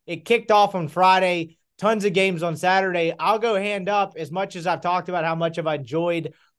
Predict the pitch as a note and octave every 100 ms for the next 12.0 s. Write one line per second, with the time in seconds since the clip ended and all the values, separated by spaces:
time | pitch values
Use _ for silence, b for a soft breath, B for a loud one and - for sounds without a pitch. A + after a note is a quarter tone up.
0 | - C#3+ F3 E3+ F#3+ E3 D#3+ E3 E3 D#3+
1 | E3 D#3 C#3 D#3+ D#3+ D#3 C#3+ E3 D#3+ D3
2 | D3+ F3 E3+ D#3+ C#3+ - _ - D#3+ D3
3 | D3 D#3 F3+ G3 D#3 F#3 G3 F#3+ F3 D#3+
4 | D3 E3 F3+ F3 E3 D3+ G#3+ G#3+ F3 D#3
5 | C#3+ B2+ D3 C#3+ D3 D3 C#3+ C#3 C#3 D3+
6 | D3+ C3+ B2 - E3 C#3+ C#3 C3 D3 D#3
7 | D#3+ D#3 C#3+ D3+ D3 C#3 B2 A#2+ E3 D3+
8 | D3+ C#3 - C3 A#2 - A#2+ A#2+ - b
9 | b E3 D#3+ - E3 F3 F3 C3 D#3 D#3
10 | D3+ C3 C#3+ - D3+ C3 D3 B2 C#3 B2
11 | C#3+ E3 D3 B2+ A#2 B2 A#2 C3 B2 A2+